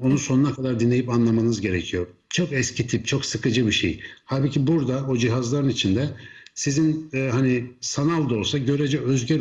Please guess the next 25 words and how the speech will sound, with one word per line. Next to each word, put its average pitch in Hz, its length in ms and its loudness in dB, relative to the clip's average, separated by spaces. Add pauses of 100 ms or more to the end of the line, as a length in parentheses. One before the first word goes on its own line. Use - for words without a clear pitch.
(160)
özgür 123 340 0
olduğunuz 117 420 0
bir 107 100 0
dünya 101 360 2
var. 76 200 -6 (400)
Şimdi 160 320 2
zihinlerimizi 160 800 2 (160)
o - 40 -20
kadar 170 340 -2
çok 117 260 -2
cezbediyor 123 640 2
ki 98 240 -4
bu. 85 200 -4 (360)
Dışarıdaki 160 560 0
o 160 100 -2
kontrol 156 460 0
edemediğimiz 139 720 2
sıkıcı 143 440 0
dünyadansa 143 720 2
buradaki 151 400 0
o 139 120 0
cık - 200 -6
cık - 200 -6
cık - 160 -4
eğlence 139 640 2